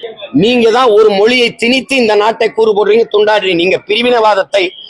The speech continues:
தூண்டுகிற பிரிவினைவாதிகள் நான் குற்றம் சாட்டுகிறேன். எத்தனை முறை சொல்லிக்கிட்டு இருப்பீங்க, புலம்பிக்கிட்டு இருப்பீங்க, "எங்களுக்கு நிதி தரல, நிதி தரல, நிதி தரல." தெரியல, தெரியுது இல்ல? என் மாநிலத்திலிருந்து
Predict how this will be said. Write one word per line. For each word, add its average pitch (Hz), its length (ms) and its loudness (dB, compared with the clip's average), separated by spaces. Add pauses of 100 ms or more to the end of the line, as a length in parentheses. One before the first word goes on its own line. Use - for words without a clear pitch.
(200)
தூண்டுகிற 254 500 2 (100)
பிரிவினைவாதிகள் 220 800 0
நான் 196 220 -4
குற்றம் 285 340 0
சாட்டுகிறேன். 220 500 0 (960)
எத்தனை 247 360 -2
முறை 247 180 0
சொல்லிக்கிட்டு 226 300 -2
இருப்பீங்க, 202 380 -2
புலம்பிக்கிட்டு 233 500 -2
இருப்பீங்க, 180 340 -2 (680)
"எங்களுக்கு 196 360 0
நிதி 226 180 0
தரல, 180 360 -2
நிதி 220 240 -2
தரல, 180 380 -2
நிதி 226 240 -4
தரல." 170 280 -2 (140)
தெரியல, 240 580 0 (180)
தெரியுது 240 260 -2
இல்ல? 226 360 -2 (640)
என் 185 340 -2
மாநிலத்திலிருந்து 180 1040 0